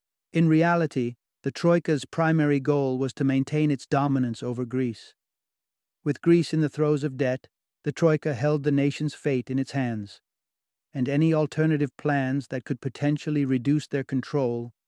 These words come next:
were not entertained. They went to lengths to perpetuate the instability of the Greek economy. For instance, in early twenty fifteen, the E C B repeatedly insinuated the potential need to close down Greek banks.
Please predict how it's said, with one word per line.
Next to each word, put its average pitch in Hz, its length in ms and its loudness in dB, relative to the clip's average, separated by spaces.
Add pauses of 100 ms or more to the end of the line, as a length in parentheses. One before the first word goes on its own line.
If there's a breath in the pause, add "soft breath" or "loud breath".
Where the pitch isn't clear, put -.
(180)
were 143 120 0
not 131 280 0
entertained. 120 680 -6 (920)
They 165 120 4
went 175 220 2
to 175 100 0
lengths 165 580 0
to 131 100 -8
perpetuate 135 800 -2
the 127 220 -4
instability 139 880 -2
of 123 140 -12
the 127 100 -2
Greek 123 340 -2
economy. 107 580 -6 (520)
For 185 120 4
instance, 151 480 0 (320)
in 165 140 4
early 202 220 4
twenty 180 260 -2
fifteen, 147 600 -2 (260)
the 143 160 0
E 180 60 4
C 180 200 -2
B 147 300 2
repeatedly 135 800 0
insinuated 123 760 0
the 131 80 -8
potential 160 520 -2
need 143 340 2
to 127 180 -6
close 165 380 0
down 123 400 0
Greek 139 260 0 (120)
banks. - 560 -6